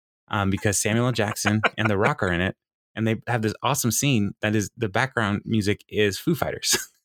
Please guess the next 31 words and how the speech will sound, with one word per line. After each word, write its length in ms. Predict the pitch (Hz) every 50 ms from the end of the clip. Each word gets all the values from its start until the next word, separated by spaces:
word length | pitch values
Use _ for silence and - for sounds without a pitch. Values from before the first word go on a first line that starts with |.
| _ _
<laughs> 120 | 185 - - _ - 156 135 - _ _ _ _ _ _ _ _ - - - - - - - - - -
Um, 600 | - 107 101 98 98 95 92 87 85 82 82 80 - _ _ _ _ _ _ _ _ _ -
yeah. 180 | 87 82 - - _ _ _ _ _ _ -
Anyway, 340 | 117 117 110 90 78 85 90 - _ _ _ - - - - - - - - _ _ _ _ _ _ _ _ _ _ _ _ _ _ -
there 120 | 104 107
goes 180 | 95 113 113 104
my 100 | 110 110
hero. 240 | 107 104 87 82 95
So 160 | - - 135
Samuel 320 | 131 - 151 147 147 135
L. 40 | 131
Jackson 320 | 107 127 120 117 - 127
wore 120 | 117 110 107
these, 260 | 107 110 110 104 101
and, 240 | 110 107 101 92 -
uh, 20 | 110 110 104 95 -
Anne 280 | - - - 117 110 107
thinks 180 | 95 107 95 -
they're 80 | 98
terrible. 400 | - - 131 123 110 117 113 110
And 140 | - 95 104
April's 260 | 101 90 101 101 92
like, 180 | 98 95 - 95
"I 120 | - 98 110
don't 80 | 107
know, 120 | 98 85 82
leave 180 | 98 107 110
me 160 | 123 117 107
out 200 | 78 98 113 123
of 140 | 131 113 87 80
this." 460 | - 78 98 110 - - - -